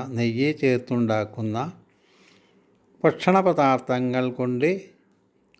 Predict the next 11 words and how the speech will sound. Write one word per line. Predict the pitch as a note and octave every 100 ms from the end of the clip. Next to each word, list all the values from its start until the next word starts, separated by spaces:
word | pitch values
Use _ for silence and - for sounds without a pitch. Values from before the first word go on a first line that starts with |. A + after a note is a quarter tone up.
| -
ബ്രാഹ്മണ | A#2+ B2+ B2 B2+ C3 B2
ഭോജനം | B2+ B2+ B2+ C3 B2+
നടത്തേണ്ടതാണ്. | A#2+ B2 C3+ B2+ A#2+ A2+ G#2+ A2+ A2+ C#3 G#3 - _ _ _ _ _ _ _ _ _ _ _
മഞ്ഞ | D#3 F3 G3 G3
നിറത്തിലുള്ള | E3+ D3+ D#3 C#3+ C3 C3 C#3+ - C#3+
വസ്തുക്കൾ | C#3 - F3 E3+ F3 E3+ F3 C3
ഉപയോഗിക്കുന്നതും | B2+ C3 C3 B2+ B2+ B2+ B2+ B2 A#2+ A#2 F3+ F#3 _ D3
കൊടുക്കുന്നതും | C#3 F#3 - C#3 A#2 A2 A2+ A2+ - _ _
ഭക്ഷിക്കുന്നതും | D3 C#3+ G3 G3+ D#3 C3 A#2+ A2 G#2+ G#2+ - - _ _ _ C3+
വളരെ | C3 A#2+ B2+ E3+ -
വിശേഷമാണ്. | C#3 - C#3 A#2 B2+ A2 G2+ G2